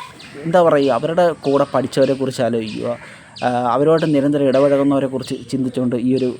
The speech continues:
മാസ്റ്റർബേഷൻ ചെയ്യുക. ഇങ്ങനെയൊക്കെയാണ് മിക്കവാറും ആൾക്കാരിലൊക്കെ സംഭവിക്കുന്നത്. ഓക്കെ, അപ്പം ഇതിൻ്റെ ഒരു പ്രശ്നമെന്ന് വെച്ച് കഴിഞ്ഞാൽ ഇത് ചെയ്ത് കഴിയുമ്പം ഡോപ്പാമിൻ്റെ ഫലമായിട്ട്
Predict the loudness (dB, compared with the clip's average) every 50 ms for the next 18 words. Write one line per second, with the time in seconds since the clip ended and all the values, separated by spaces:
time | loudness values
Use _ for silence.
0 | -6 -6 -6 -6 -4 -4 -4 -4 -2 -4 -6 -8 -6 -6 -6 -6 -6 -6 -8 -10
1 | -14 -18 -20 -20 -14 -8 -6 -2 -2 -2 0 0 -2 -2 0 0 0 0 0 0
2 | -2 -2 0 0 2 2 2 2 2 0 0 0 0 0 0 0 -2 -4 -4 -4
3 | -4 -6 -4 -4 -4 -4 -6 -8 -10 -10 -10 -10 -12 -10 -6 -6 -6 -4 -6 -8
4 | -10 -10 -16 -20 -20 -20 -12 -4 -2 -2 0 0 -2 -4 -4 -2 0 0 0 -2
5 | -2 -4 -6 -4 -4 -4 -6 -6 -4 -2 -2 -2 -2 -2 -4 -4 -2 -2 -2 -2
6 | 0 -2 -2 -4 -6 -4 -2 0 0 0 0 0 0 0 0 -2 -4 -4 -6 -6
7 | -8 -2 2 2 2 4 2 -2 -2 0 -2 -2 -2 0 0 0 -2 -2 -6 -10